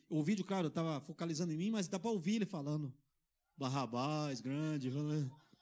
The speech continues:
Aquele dia eu tava na unção que eu não dei risada, mas depois nós chorava de dar risada.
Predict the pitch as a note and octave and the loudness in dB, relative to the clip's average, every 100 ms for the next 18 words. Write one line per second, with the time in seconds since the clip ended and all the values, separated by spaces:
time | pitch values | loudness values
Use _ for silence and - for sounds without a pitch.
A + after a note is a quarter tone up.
0 | _ _ - - _ _ _ _ _ _ | _ _ -20 -20 _ _ _ _ _ _
1 | _ _ _ - E3 A3+ G#3+ G3 G#3+ G#3+ | _ _ _ -6 2 4 6 6 6 4
2 | A#3+ F#3+ G3 F#3+ G#3 G3+ G3+ G#3 E3+ E3+ | 6 6 4 2 2 4 4 4 2 0
3 | D3+ D3 C#3+ - E3 E3+ D#3 D#3 - F3 | 0 0 -2 -4 0 0 0 -2 0 -2
4 | D3+ D3 C#3 B2+ A#2+ A#2 A#2+ | 0 -2 -2 -4 -4 -4 -8